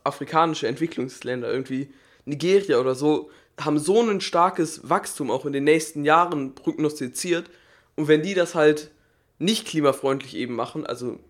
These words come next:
was eigentlich quasi fair wär von Europa, die können nicht fordern, ja, ihr müsst jetzt das klimaneutral machen, weil Europa hat ja auch die gesamte Entwicklung quasi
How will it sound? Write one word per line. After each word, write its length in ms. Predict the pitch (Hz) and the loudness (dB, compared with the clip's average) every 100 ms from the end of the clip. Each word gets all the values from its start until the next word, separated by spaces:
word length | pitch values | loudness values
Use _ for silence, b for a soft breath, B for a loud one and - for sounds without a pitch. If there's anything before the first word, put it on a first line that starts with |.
| - - - | -20 -20 -8
was 400 | 127 139 - - - | 0 0 0 -6 0
eigentlich 400 | 147 143 131 - | 0 0 -6 -4
quasi 300 | 139 120 123 | -6 -4 -6
fair 340 | - 180 160 | 4 6 6
wär 140 | 135 135 | 4 2
von 140 | 135 | 0
Europa, 500 | 131 143 156 156 131 - _ - | 2 4 4 4 2 0 _ -14
die 60 | 127 | -2
können 200 | 156 151 | 2 4
nicht 140 | 147 | 2
fordern, 320 | 156 143 139 | 4 4 6
ja, 100 | 139 | 6
ihr 120 | 120 | 6
müsst 220 | 143 151 151 | 4 2 0
jetzt 280 | 127 - _ _ _ | -4 -8 _ _ _
das 200 | - 127 | -6 -6
klimaneutral 640 | - 180 160 131 127 139 131 | -4 0 0 0 0 0 2
machen, 300 | 123 139 160 B B B - | 0 -4 -10 B B B 4
weil 180 | 135 | 6
Europa 420 | 131 139 147 151 135 | 8 6 2 2 0
hat 100 | 131 | 2
ja 120 | - | 2
auch 160 | 147 | 2
die 120 | 139 127 | 0 -4
gesamte 380 | 131 135 135 | 0 0 -2
Entwicklung 440 | - 135 143 - 131 | -6 -6 -6 -6 -6
quasi 420 | 131 127 131 | -4 -4 -4